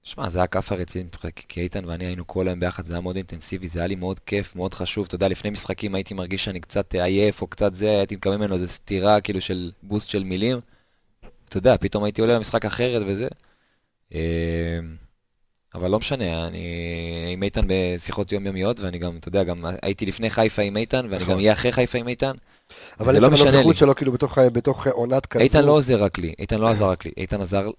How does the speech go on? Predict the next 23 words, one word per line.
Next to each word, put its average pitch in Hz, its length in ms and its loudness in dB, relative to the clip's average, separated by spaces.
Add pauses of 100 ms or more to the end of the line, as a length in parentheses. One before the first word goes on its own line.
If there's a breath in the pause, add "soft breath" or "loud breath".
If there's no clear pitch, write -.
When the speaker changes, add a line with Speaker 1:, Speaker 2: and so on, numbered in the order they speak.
(140)
Speaker 1:
להמון 95 460 0
שחקנים. 87 560 -6 (640)
והוא 87 140 -2
עזר 98 300 2
למערכת, 92 720 -2
וזה 85 360 -4
הקליפים 107 480 -2
שהוא 101 180 -4
מכין 101 240 -6
לפני 101 220 -6
משחקים, 104 520 -8
וזה 85 400 -4
ה-, 85 60 -4
מה 95 200 0
להגיד 104 340 2
לאנשים. 101 440 -2 (600)
איתן, 156 380 2 (140)
פשוט - 480 -6 (600)
רמה 98 280 0
אחת 120 400 -4
מעל 98 240 -2
כולם. 90 320 2
Speaker 2:
ורק, 131 300 6